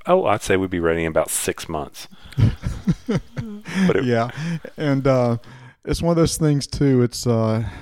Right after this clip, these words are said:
Speaker 2: it's not a turtling game. I mean, really, the only way to win is you kinda got it, kinda got to be aggressive.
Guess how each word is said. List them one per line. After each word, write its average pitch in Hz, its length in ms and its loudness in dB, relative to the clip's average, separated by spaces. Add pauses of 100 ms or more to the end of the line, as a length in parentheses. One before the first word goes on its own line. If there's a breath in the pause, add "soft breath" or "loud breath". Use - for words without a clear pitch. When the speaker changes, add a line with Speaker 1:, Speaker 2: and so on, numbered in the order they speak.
(920 loud breath)
Speaker 2:
it's - 180 -4
not 214 160 6
a - 140 4
turtling 131 380 4
game. 95 440 -2 (500)
I 131 60 -2
mean, 123 160 6
really, 156 260 8
the 147 100 6
only 139 160 6
way 131 180 6
to 123 100 6
win 117 320 4
is 101 100 2
you 113 80 -2
kinda 117 240 0
got 110 180 0
it, - 120 -8 (100)
kinda 113 340 -4 (120)
got 104 220 -6
to 113 80 -4
be 113 200 0
aggressive. 104 680 2